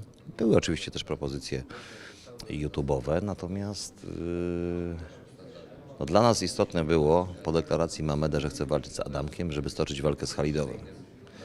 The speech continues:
I to był taki cel nadrzędny. I powiedzieliśmy sobie tak, że jeśli się uda doprowadzić do walki z Halidowym,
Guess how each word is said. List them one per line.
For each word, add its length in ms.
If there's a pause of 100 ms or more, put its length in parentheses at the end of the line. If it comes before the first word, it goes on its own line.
(300)
I 80
to 120
był 160
taki 240
cel 220
nadrzędny. 560 (680)
I 60
powiedzieliśmy 540
sobie 260
tak, 260
że 120
jeśli 260
się 140
uda 260
doprowadzić 500
do 140
walki 320
z 80
Halidowym, 720